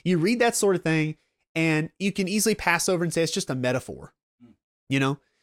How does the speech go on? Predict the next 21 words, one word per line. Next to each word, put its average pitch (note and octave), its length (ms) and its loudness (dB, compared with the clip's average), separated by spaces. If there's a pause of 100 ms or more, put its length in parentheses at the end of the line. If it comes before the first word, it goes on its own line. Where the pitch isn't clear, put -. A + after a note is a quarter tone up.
(140)
But G3 160 4
when G3+ 140 2
we B3+ 140 2
consider A3+ 460 2
that E3+ 180 2
the E3 80 4
one F#3 280 2
who G#3+ 140 2
said, E3+ 320 4
"Write F3 460 4
these G#3 260 4
words, D#3 640 4 (600)
write F#3 220 4
'em A#3+ 80 2
down A3+ 180 4
and G3+ 80 2
put G#3+ 120 2
'em G3 80 4
in F#3+ 60 4
a F3 40 4
book," C3+ 420 0